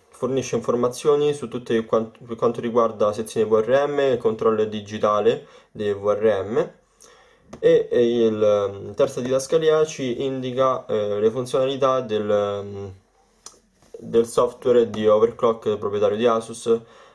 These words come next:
Asus G P U Tweak. Più in basso invece abbiamo, ehm,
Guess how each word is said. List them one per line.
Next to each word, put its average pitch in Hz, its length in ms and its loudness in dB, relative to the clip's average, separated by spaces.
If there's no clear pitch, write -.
Asus 110 640 -4
G 113 140 -12
P - 100 -16
U 107 160 -8
Tweak. 104 460 -4
Più 151 100 -2
in 180 80 0
basso 175 560 2
invece 139 360 0
abbiamo, 113 680 2
ehm, 101 880 2